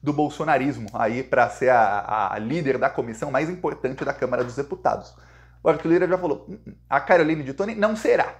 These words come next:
É, então essa semana aí que tá começando, vai começar com muita turbulência. Ob-, obviamente, vossas excelências, a maioria dos parlamentares não trabalham hoje, segunda-feira, depois do carnaval. Não, co-, não.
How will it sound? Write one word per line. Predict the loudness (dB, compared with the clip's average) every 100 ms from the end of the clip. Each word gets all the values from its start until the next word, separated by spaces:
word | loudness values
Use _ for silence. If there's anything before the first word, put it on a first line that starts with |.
| -20 -20 -14
É, | -12 -12 -12
então | -8
essa | -8 -6
semana | -4 0 2 2
aí | 0
que |
tá | -4
começando, | -8 -8 -8 -6 -6 -10 -16 _ -20 -10 -2
vai | 0
começar | 2 0 0 -2
com | -2
muita | -6 -2 2 2 2 4 2
turbulência. | 2 2 4 4 2 0
Ob-, | 2
obviamente, | 4 4 4 0 -4
vossas | -2 0 0 -2
excelências, | -2 -4 -4 -6 -10 -12 -10 -2
a |
maioria | 4 6 6 4 4 2
dos | 2 0 -2 -12 -20 _
parlamentares | -2 -2 -2 0 0 0
não | -2
trabalham | 0 2 4 2 2
hoje, | 6 8 6 2
segunda-feira, | -10 -10 -2 0 0 -2 -2 0 0
depois | -4 0 4 4 0
do | -8 -8
carnaval. | -2 -2 2 0 2 6 8 6 4
Não, | -6 -8 -12
co-, | -16
não. | -16